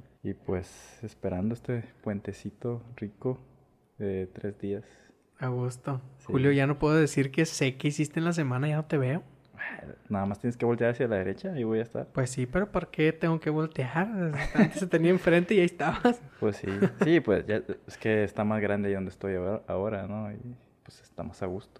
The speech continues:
Speaker 2: Sí, ya estamos bien cómodos todos.
Speaker 1: Oye.
Speaker 2: Dime.
Speaker 1: ¿Sabes o te suena el nombre de Syd Barrett?
Speaker 2: Syd Barrett.
Speaker 1: Syd Barrett.
Speaker 2: Syd Barrett.
Speaker 1: Sí.
Speaker 2: No me suena.
Speaker 1: ¿No
Speaker 2: Ya
Speaker 1: te
Speaker 2: lo
Speaker 1: suena?
Speaker 2: dije mal.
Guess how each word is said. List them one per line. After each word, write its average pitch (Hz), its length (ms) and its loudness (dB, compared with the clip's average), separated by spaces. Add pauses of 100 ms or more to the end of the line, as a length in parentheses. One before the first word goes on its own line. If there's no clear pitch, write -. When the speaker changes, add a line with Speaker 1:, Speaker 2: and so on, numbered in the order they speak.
(140)
Speaker 2:
Sí, 156 420 0 (200)
ya 135 260 0
estamos 135 560 -4
bien 143 160 -2
cómodos 131 360 -2
todos. - 180 -20
Speaker 1:
Oye. 110 360 2 (380)
Speaker 2:
Dime. 131 220 -2 (420)
Speaker 1:
¿Sabes 135 420 2
o 165 80 -2
te 120 140 -4
suena 123 380 -2
el 135 100 0
nombre 127 360 2
de 101 220 2
Syd 123 320 -2
Barrett? 127 460 0 (460)
Speaker 2:
Syd 170 500 2
Barrett. 151 540 0 (360)
Speaker 1:
Syd 131 240 -2
Barrett. 98 360 0 (260)
Speaker 2:
Syd 165 360 0
Barrett. 143 380 2 (120)
Speaker 1:
Sí. - 240 -10 (260)
Speaker 2:
No 135 220 0
me 135 120 0
suena. 151 380 -2 (160)
Speaker 1:
¿No 147 60 0
Speaker 2:
Ya 135 80 2
Speaker 1:
te - 20 2
Speaker 2:
lo 135 60 2
Speaker 1:
suena? 139 100 0
Speaker 2:
dije 147 140 -2
mal. 208 240 0